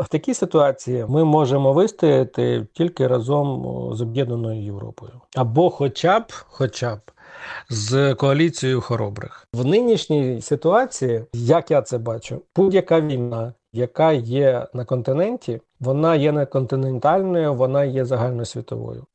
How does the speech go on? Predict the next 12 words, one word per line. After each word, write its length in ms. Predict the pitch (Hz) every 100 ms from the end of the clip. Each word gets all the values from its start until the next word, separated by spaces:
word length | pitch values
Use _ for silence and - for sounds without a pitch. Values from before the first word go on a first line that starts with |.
| -
у 140 | 127
впливах 680 | 113 - - 143 131 113 -
своїх, 380 | 117 110 104 -
так? 320 | 165 202 - -
І 180 | 175 139
протистояння 840 | 143 139 - 160 196 233 208 156
у 40 |
цій 220 | 131 139 123
війні 340 | 123 120 117
не 120 | 147
може 460 | 165 170 165 123 123
бути 440 | 131 208 214 143